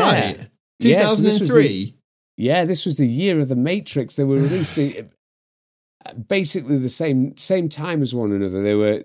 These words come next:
Speaker 2: uh, Warner Brothers wanted to really get everything out of this while they could, I think.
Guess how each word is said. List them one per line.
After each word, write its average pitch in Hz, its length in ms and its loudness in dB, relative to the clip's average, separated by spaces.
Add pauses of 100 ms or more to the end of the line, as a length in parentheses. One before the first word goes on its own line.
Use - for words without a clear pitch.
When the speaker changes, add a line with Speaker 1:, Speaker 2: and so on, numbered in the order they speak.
Speaker 2:
uh, 90 280 -10
Warner 139 280 2
Brothers 117 280 -4
wanted 123 300 -4
to 113 120 -6
really 117 280 0
get 123 320 -4
everything 123 420 -4
out 117 180 -4
of 87 100 -12
this 98 200 -8
while 95 140 -2
they 87 120 -8
could, 110 240 -6
I 95 80 -8
think. 92 440 -16